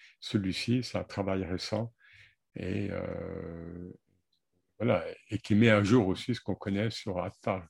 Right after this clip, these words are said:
disons. Alors, on passe bien sûr à Ibn Arabi. <clears throat> Je dis bien sûr parce qu'on arrive au, au, au treizième siècle et,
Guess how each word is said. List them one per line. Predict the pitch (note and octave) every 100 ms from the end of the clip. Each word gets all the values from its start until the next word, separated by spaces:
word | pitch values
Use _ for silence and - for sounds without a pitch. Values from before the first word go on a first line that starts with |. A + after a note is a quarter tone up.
| -
disons. | F#2 F#2+ _ _ - - - - - -
Alors, | A#2+ -
on | B2+
passe | - D#3 A#2+
bien | A#2+ B2+
sûr | A#2 - C#3 A2+ B2 - -
à | A#2
Ibn | A#2 A2+
Arabi. | G2+ G2+ G#2+ C#3+ E3+ -
<clears throat> | - - - - - -
Je | F3 - G2+ _ - - - - - _ - F#2+
dis | G2+
bien | G#2 A#2
sûr | - B2
parce | - F#2 -
qu'on | G#2+ G2+ F#2+ G#2
arrive | G2 A2 A2
au, | F#2+ F#2 F#2+ F#2+
au, | F2 -
au | G#2+
treizième | - A#2+ G#2 G#2+
siècle | - B2 B2 A#2 G#2
et, | F#2+